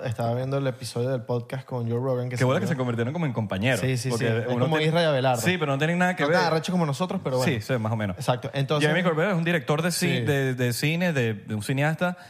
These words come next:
Speaker 2: y Jerem-, y George Knapp es un periodista
Speaker 1: Exacto.
Speaker 2: súper famoso de la, de Nevada.
Speaker 1: Entonces estaban hablando en, en Joe Rogan, fueron hace poco. Ellos, ellos ya han ido varias veces porque son, en verdad, gente, por así decirlo,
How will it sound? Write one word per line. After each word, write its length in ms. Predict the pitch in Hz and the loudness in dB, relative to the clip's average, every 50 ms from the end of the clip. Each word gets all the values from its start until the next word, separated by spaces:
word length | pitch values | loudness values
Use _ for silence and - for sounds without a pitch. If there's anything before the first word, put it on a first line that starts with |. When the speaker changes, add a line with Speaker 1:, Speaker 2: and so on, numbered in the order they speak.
| - - - | -20 -10 -6
Speaker 2:
y 400 | - 143 156 180 202 220 190 131 | -2 -2 0 0 -2 -4 -2 -2
Jerem-, 220 | 131 131 131 139 - | 0 0 0 0 -2
y 520 | 143 139 131 127 123 123 117 113 113 110 110 | 0 0 0 2 0 0 0 0 -2 0 0
George 200 | 117 123 123 - | 0 0 -2 -2
Knapp 260 | 143 143 147 160 160 156 | 0 0 0 0 0 0
es 80 | 147 | -2
un 160 | 123 127 127 | -2 -2 0
periodista 640 | 123 - 143 135 123 110 113 120 120 117 - - 139 | 0 0 0 2 2 2 2 2 0 0 0 0 0
Speaker 1:
Exacto. 160 | 143 139 107 - 143 | 0 0 0 -2 -2
Speaker 2:
súper 180 | 131 113 117 107 | -2 -2 -4 -4
famoso 380 | - 110 107 107 107 104 127 | -2 -2 0 0 0 0 0
de 80 | 123 120 | 0 0
la, 140 | 110 110 98 | 0 -2 0
de 240 | 101 104 98 98 | 0 -2 -2 -2
Nevada. 340 | 92 98 98 98 98 92 85 | -2 -2 -2 0 0 0 -2
Speaker 1:
Entonces 200 | 85 87 131 135 143 | -4 -2 -2 0 0
estaban 240 | 139 160 160 160 160 | 2 0 0 2 2
hablando 460 | 156 156 151 147 147 151 156 160 147 | 2 2 2 0 0 0 0 0 0
en, 560 | 151 147 143 139 135 131 127 120 120 120 120 - - _ | 0 -2 -2 -2 -2 -4 -4 -6 -8 -10 -12 -14 -14 _
en 420 | - 120 113 113 110 107 104 101 98 104 | -6 -6 -4 -4 -4 -6 -6 -8 -4 -2
Joe 160 | 123 131 139 | 0 0 0
Rogan, 400 | 151 160 147 131 123 135 143 143 | 0 0 0 0 -2 -4 -6 -6
fueron 240 | - 117 113 120 135 | -6 -6 -6 -4 -4
hace 160 | 135 - 151 | -4 -6 -6
poco. 340 | 139 - 135 123 110 135 127 | -4 -2 -2 -2 -2 -2 -2
Ellos, 300 | 123 117 127 139 156 147 123 | 0 0 0 0 0 0 0
ellos 260 | 135 127 127 147 143 | 0 2 2 2 2
ya 240 | 139 143 147 143 139 - | 2 0 -2 -2 -4 -6
han 120 | 127 135 | -6 -6
ido 160 | 139 139 139 135 | -4 -2 -2 0
varias 200 | 143 139 139 139 | 0 0 0 -2
veces 280 | 143 143 131 - - 151 | -2 -2 -2 -4 -6 -10
porque 180 | - 120 120 110 | -10 -10 -10 -10
son, 340 | - - 107 107 117 120 | -8 -8 -6 -6 -6 -6
en 100 | 117 135 131 | -4 -4 -4
verdad, 340 | 120 110 113 117 123 127 - - - - - - - | -2 0 2 2 0 0 -4 -10 -20 -20 -20 -8 -4
gente, 1080 | - 135 131 131 127 117 - 143 143 139 139 139 131 123 117 110 107 104 - - - - - - - - - 147 | -2 0 0 -2 -2 -2 -2 0 0 2 2 2 2 0 0 0 -2 -4 -6 -10 -16 -20 -20 -20 -20 -20 -12 -8
por 120 | - 143 | -4 -4
así 240 | 139 123 - - 147 | -2 -2 -4 -4 -4
decirlo, 800 | 143 147 175 175 - - 202 233 170 180 185 185 175 - - - | -4 -2 -4 -4 -2 -2 -2 -2 -2 -2 -2 -2 -2 -4 -6 -10